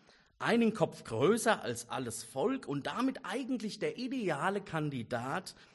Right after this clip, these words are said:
für den Posten des Königs. Eine imposante Erscheinung. Den konnte man vorne hinstellen, war eine gute Galionsfigur. So, der Saul hat mit Sicherheit allein schon durch das, was er körperlich, physisch darstellte,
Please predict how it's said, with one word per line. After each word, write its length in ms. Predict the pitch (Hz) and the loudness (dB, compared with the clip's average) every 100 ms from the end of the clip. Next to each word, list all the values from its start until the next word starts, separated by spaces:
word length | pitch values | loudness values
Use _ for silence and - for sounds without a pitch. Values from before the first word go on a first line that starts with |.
| _ - | _ -12
für 200 | - 143 | -6 -2
den 240 | 147 143 | -2 -4
Posten 520 | 131 135 143 - 160 | -6 -6 -6 -8 -8
des 240 | 151 156 - | -6 -10 -8
Königs. 500 | 214 185 - - - | -6 -6 -10 -18 -16
Eine 240 | 131 120 | -14 -12
imposante 720 | 127 104 107 117 156 190 185 | -12 -12 -12 -4 -2 -2 -4
Erscheinung. 520 | - - 175 151 - - _ _ _ _ _ _ _ _ _ _ - - - | -8 -8 -8 -10 -14 -20 _ _ _ _ _ _ _ _ _ _ -20 -20 -10
Den 120 | 113 127 | -8 -2
konnte 300 | 165 175 180 | 0 2 2
man 180 | 180 | 0
vorne 380 | - 180 180 202 | 0 0 4 4
hinstellen, 580 | 208 269 - 117 92 95 | 4 2 0 -2 -2 -2
war 100 | 113 | -2
eine 140 | 143 | -2
gute 260 | 143 185 185 | -4 -4 -4
Galionsfigur. 920 | 175 180 190 214 220 - 131 90 95 - _ _ _ _ _ _ - - - - - - - - _ _ _ _ | -2 0 2 2 0 -4 -10 -12 -20 -20 _ _ _ _ _ _ -20 -20 -20 -20 -20 -20 -20 -20 _ _ _ _
So, 160 | - 202 | 2 6
der 120 | 208 | 6
Saul 360 | 185 214 262 202 | 6 4 4 4
hat 140 | 226 | 4
mit 160 | 220 - | 2 2
Sicherheit 520 | 277 262 160 147 143 | 0 4 6 6 4
allein 460 | 165 165 202 277 - | 0 2 2 0 0
schon 260 | 226 190 | 0 0
durch 240 | 185 165 - | 0 -2 -2
das, 300 | 240 - 269 | -2 -2 -2
was 200 | - - | -4 -2
er 200 | 185 160 | -4 0
körperlich, 640 | 175 240 285 220 175 - | 2 2 2 0 0 -2
physisch 500 | 240 285 220 160 - | 0 0 -2 -4 -2
darstellte, 920 | 185 247 247 - 147 160 208 220 | 0 0 -2 0 2 4 4 2